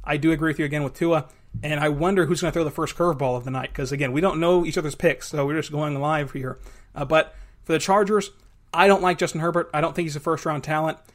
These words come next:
but I think that they believe he is, and I think that they will take him because how long we're gonna keep doing this whole, you know, Tyrod Taylor thing. I don't really like Tyrod Taylor as a quarterback.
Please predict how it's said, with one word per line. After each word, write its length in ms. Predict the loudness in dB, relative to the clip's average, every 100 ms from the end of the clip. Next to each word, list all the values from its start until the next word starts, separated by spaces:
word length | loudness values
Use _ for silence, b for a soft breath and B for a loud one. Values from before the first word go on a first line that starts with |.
| b b
but 100 | -4
I 60 | -4
think 220 | -2 0
that 220 | -2 -2
they 320 | 0 2 2 0
believe 400 | -4 -2 -2 0
he 100 | -2
is, 200 | -2 -4
and 60 |
I 40 | -6
think 260 | -6 -8
that 200 | -8 -6
they 340 | -2 -2 -2 -4
will 200 | -4 -2
take 260 | 0 -2 -2
him 140 | -4
because 400 | -4 -2 -4 -4 -14 b b b -12
how 220 | -4 -2
long 320 | -2 -2 0 0
we're 100 | -2
gonna 140 | -4
keep 180 | -6 -6
doing 200 | -4 -4
this 120 | -6
whole, 400 | -4 -2 -4 -6 -16 -20 -20
you 60 | -14
know, 160 | -12 -12 -16 -4
Tyrod 260 | -2 -2
Taylor 220 | -2 -2 -2
thing. 260 | -4 -4 -8
I 120 | -10
don't 120 | -10 -8
really 140 | -6
like 160 | -6 -2
Tyrod 220 | -2 -2
Taylor 360 | -2 -2 -2 b b b
as 180 | -12 -10
a 40 | -8
quarterback. 640 | 0 2 2 0 -2